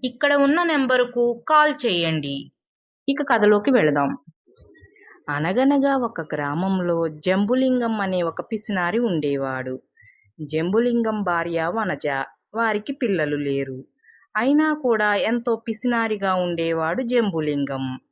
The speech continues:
ఎంతటి పిసినారంటే, "ఏవండి, వంట చెయ్యాలి, నేను వెళ్ళి బియ్యం నానపెట్టుకుని ఉన్న కూరగాయలతో వంట చేసేయనా?" అని మెల్లగా అడిగింది వనజ.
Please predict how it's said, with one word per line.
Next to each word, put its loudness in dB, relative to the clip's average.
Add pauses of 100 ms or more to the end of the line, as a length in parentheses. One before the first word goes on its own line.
(380)
ఎంతటి 0
పిసినారంటే, -2 (1300)
"ఏవండి, 2
వంట 0 (180)
చెయ్యాలి, 2 (300)
నేను 2
వెళ్ళి 4
బియ్యం 2
నానపెట్టుకుని 2
ఉన్న 0
కూరగాయలతో 2
వంట 0
చేసేయనా?" 0 (140)
అని 2
మెల్లగా 2
అడిగింది 0
వనజ. 0